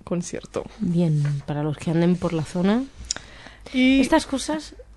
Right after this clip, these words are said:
Speaker 2: si alguna vez alguien va ahí, algún oyente, tiene la posibilidad de ir a estos conciertos, se me está ocurriendo,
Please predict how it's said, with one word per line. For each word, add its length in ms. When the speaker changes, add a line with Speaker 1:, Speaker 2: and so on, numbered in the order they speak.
Speaker 2:
si 180
alguna 260
vez 200
alguien 320
va 60
ahí, 180
algún 280
oyente, 560
tiene 220
la 140
posibilidad 480
de 80
ir 40
a 40
estos 240
conciertos, 500
se 80
me 60
está 160
ocurriendo, 500